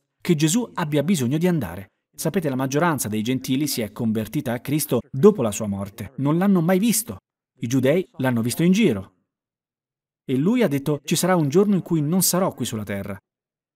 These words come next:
Ma la maggioranza dei gentili si è convertita senza vederlo.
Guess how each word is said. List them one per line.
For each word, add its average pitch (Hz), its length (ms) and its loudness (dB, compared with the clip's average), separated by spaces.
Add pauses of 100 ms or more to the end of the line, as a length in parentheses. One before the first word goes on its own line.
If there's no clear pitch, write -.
(400)
Ma 135 80 0
la 151 80 2
maggioranza 165 420 2
dei 143 100 4
gentili 131 360 0
si 117 100 -4
è 143 80 -4
convertita 175 500 -2
senza 190 360 -2
vederlo. 95 420 -6